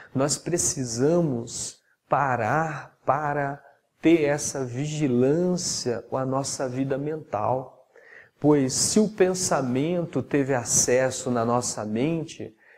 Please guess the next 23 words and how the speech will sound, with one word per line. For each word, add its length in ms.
é 100
porque 640
há 580
ali 380
o 80
terreno 640
propício 960
para 220
aquilo. 540
Muitas 340
vezes 320
nós 340
falamos 520
assim, 280
"Ah, 260
eu 120
tô 180
pensando 640
tal 260
coisa, 640
tô 140
imaginando 920
isso", 680